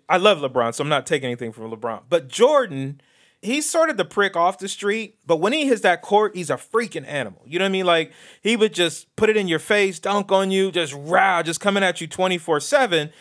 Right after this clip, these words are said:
because he knew he was in the game. So I guess when I say you're using the different dialect, and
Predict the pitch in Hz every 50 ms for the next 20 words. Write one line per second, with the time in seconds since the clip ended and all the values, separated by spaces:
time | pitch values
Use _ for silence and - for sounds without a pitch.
0 | - - - - - 190 - 226 208 - 214 208 202 208 220 226 208 202 208 190
1 | 175 160 143 147 135 131 131 120 - 147 139 131 113 107 - - _ _ _ _
2 | _ - _ - - - 196 175 185 214 214 220 226 214 214 - - - 180 185
3 | 180 185 220 294 330 320 - - 226 202 190 170 165 170 165 165 180 185 170 160
4 | 170 160 151 147 139 135 160 165 160 - 143 139 151 147 151 151 147 143 143 143
5 | 143 143 147 131